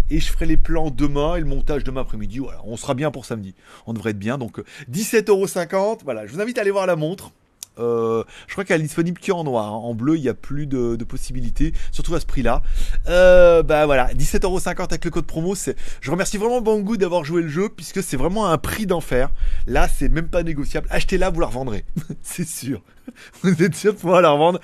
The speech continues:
à ce prix-là, ou faire un cadeau pour Noël, vous la gardez. Au pire, vous leur dites, « Oh non, tout compte fait, non. » Laissez-la dans la boîte, vous l'offrirez, vous ferez un euro. Vraiment, euh, voilà.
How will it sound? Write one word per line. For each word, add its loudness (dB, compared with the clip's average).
à 0
ce -10
prix-là, 2
ou 0
faire -6
un -2
cadeau -6
pour -4
Noël, 2
vous -2
la 0
gardez. 2
Au -4
pire, -2
vous -4
leur -4
dites, « -14
Oh -12
non, -2
tout -14
compte -12
fait, -4
non. » -6
Laissez-la -2
dans 4
la 6
boîte, 0
vous -6
l'offrirez, 0
vous 2
ferez -4
un -2
euro. -2
Vraiment, -2
euh, -2
voilà. -2